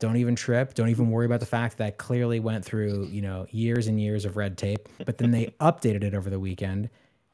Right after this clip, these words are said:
Speaker 1: and it is still the case that they can fine you for twenty-five hundred dollars for damages to their brand, external damages, administrative costs, and or damages to PayPal's business partners.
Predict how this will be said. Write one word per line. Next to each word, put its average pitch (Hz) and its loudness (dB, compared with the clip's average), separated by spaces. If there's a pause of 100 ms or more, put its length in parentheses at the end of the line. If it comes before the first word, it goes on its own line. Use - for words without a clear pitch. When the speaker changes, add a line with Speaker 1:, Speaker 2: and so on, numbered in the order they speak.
(100)
Speaker 1:
and 110 0
it 117 -2
is 107 0
still - 0
the 131 4
case 95 -4
that 104 -4
they 110 0
can 104 0
fine 120 2
you 117 4
for 110 0
twenty-five 127 2
hundred 110 2
dollars 98 -4 (240)
for 117 -2
damages 117 2
to 113 -4
their 98 -2
brand, 104 -2
external 123 2
damages, 110 2
administrative 123 2
costs, 104 -2
and 131 2
or 104 0
damages 104 -2
to 98 -2
PayPal's 98 -2 (160)
business 95 -2
partners. 87 -6